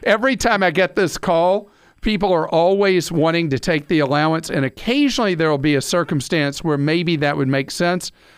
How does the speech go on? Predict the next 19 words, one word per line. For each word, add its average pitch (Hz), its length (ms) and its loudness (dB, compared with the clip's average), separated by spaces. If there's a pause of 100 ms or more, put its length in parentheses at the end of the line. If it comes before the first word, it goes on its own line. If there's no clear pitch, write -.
but 135 140 -2
usually 160 680 2 (320)
just 208 360 -2
take 196 320 0
the 190 120 0
free 160 480 0
wheels. 135 800 0 (500)
You're 208 180 2
listening 214 480 0
to 156 60 2
The 123 120 -2
Clark 190 380 0
Howard 208 360 0
Show, 220 380 2
and 107 300 -2
we'll 147 240 2
be 131 200 0
right 131 380 0
back. 123 380 -2